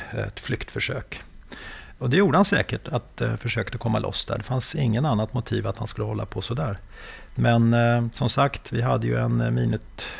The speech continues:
en, ett, eh, en isbrytare som låg vid inloppet. Vi hade våra minstationer där. Men jag tror att det där, eh, gjorde nog att det var många som hoppade upp i kojen där på natten och, eh, intog beredskap. Och, eh, jag vet inte vad flyget gjorde eller vad sjöstridskrafterna gjorde, men, eh,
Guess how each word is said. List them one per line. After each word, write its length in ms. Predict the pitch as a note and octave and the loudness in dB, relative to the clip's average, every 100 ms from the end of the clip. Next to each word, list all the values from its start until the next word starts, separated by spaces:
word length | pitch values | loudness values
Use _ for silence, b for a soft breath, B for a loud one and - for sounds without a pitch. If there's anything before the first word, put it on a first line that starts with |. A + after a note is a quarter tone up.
| B | B
en, 300 | - A2+ A2+ | -4 -2 0
ett, 400 | A#2 G#2+ - - | -2 -4 -8 -6
eh, 240 | A2+ A2 A2 G#2 - - - | -4 -2 -2 -6 -10 -20 -8
en 180 | B2 A#2+ | -4 0
isbrytare 520 | A2+ - B2 A#2+ B2+ | 0 0 -2 -2 -2
som 180 | C3+ B2 | 0 0
låg 260 | A#2 B2 | 2 0
vid 140 | A#2 A#2 | 0 0
inloppet. 640 | G#2+ A2+ A2+ - C3+ - | 0 0 -4 -6 -6 -4
Vi 40 | |
hade 220 | A2 A2+ G#2+ | -4 -2 -2
våra 200 | G#2+ A2+ | -2 0
minstationer 760 | A#2+ G#2 - G#2+ A#2 A2+ A#2 | 0 0 -2 -2 -2 -2 -2
där. 220 | A2 G#2+ - B B B B | -2 -6 -8 B B B B
Men 60 | B2+ | 0
jag 100 | A#2 | 2
tror 240 | C#3 B2 | 4 4
att 80 | A#2 | 4
det 80 | A#2 | 4
där, 200 | B2 F3+ | 6 6
eh, 240 | F3+ C#3+ | 4 2
gjorde 340 | C3 B2+ A2+ A#2 | 0 0 0 0
nog 240 | G#2+ A2 | 0 0
att 120 | A2+ | -4
det 80 | - | -2
var 60 | A2+ | 0
många 280 | A2+ A2+ C3+ | 2 2 0
som 260 | D#3+ C#3+ | 0 0
hoppade 360 | B2 C3+ - A#2+ | 0 -2 -2 -2
upp 120 | - | -2
i 40 | |
kojen 340 | A#2+ A2+ A2+ A2+ | -4 0 0 0
där 100 | G#2 | -2
på 140 | A#2 | -2
natten 400 | G#2+ - - A2+ | -2 -4 -4 -4
och, 140 | G#2+ G2+ B B B B - | -4 -6 B B B B -8
eh, 260 | A2 - | -4 0
intog 320 | A#2 - A2+ | 0 -2 -4
beredskap. 720 | G#2+ - - - - - - | -2 -4 -4 -6 -6 -8 -8
Och, 380 | A#2 - - - | -12 -12 -16 -8
eh, 560 | - A2 G#2+ G#2+ A2 A#2 | -6 -6 -6 -6 -6 -4
jag 100 | A2+ | -2
vet 200 | A#2 - | -2 -2
inte 200 | G#2 G#2+ | -4 -4
vad 140 | G#2+ | -6
flyget 400 | - G2+ G#2 G#2 | -6 -6 -6 -6
gjorde 300 | A2 G#2 A2 | -6 -6 -6
eller 140 | A2 G#2+ | -6 -6
vad 160 | G#2+ | -8
sjöstridskrafterna 760 | - - - - - - A2 G#2+ | -6 -6 -6 -6 -6 -6 -6 -6
gjorde, 260 | G#2 G#2 A2+ | -6 -4 -4
men, 260 | A2 | -2
eh, 60 | G#2+ | -4